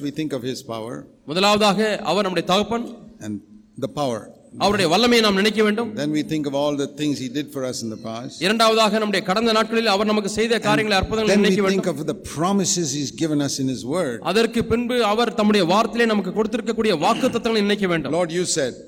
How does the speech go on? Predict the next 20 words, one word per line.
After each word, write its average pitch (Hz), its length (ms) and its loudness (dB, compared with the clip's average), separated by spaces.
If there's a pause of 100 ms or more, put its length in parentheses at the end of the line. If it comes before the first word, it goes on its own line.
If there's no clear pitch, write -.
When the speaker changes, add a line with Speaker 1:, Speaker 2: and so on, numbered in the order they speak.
(180)
Speaker 2:
ஆண்டவரே, 202 340 2
நீர் 214 200 2
சொன்னீர். 214 380 2
Speaker 1:
verse - 160 -4
nine, 120 240 -6 (260)
Speaker 2:
ஒன்பதாம் 202 300 0
வசனம். 143 260 -4
Speaker 1:
"If 123 100 -4
evil 156 280 -4
comes 143 260 -6
upon 139 300 -6
us, 139 320 -6
or 120 100 -6 (140)
sword, 139 360 -6
or 120 160 -6
judgment, 135 460 -6
or 120 180 -6
pestilence, 135 500 -8
or 123 200 -6
famine, 135 320 -4